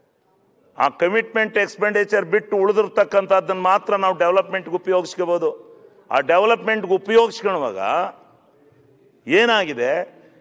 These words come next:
ಈಗ ಒಂದು ಲಕ್ಷದ ಮೂವತ್ತ, ನಾ, ಮೂವತ್ತೆಂಟು ಸಾವಿರ ಕೋಟಿ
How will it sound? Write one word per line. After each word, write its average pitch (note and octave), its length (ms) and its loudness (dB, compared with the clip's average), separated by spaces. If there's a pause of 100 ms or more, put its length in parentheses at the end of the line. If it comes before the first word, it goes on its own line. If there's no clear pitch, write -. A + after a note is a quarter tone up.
(120)
ಈಗ G3+ 160 0
ಒಂದು G#3+ 640 2
ಲಕ್ಷದ G3+ 440 0 (240)
ಮೂವತ್ತ, G3+ 640 -2
ನಾ, D3+ 240 0
ಮೂವತ್ತೆಂಟು G3 760 -2
ಸಾವಿರ F#3+ 460 2
ಕೋಟಿ F#3 760 0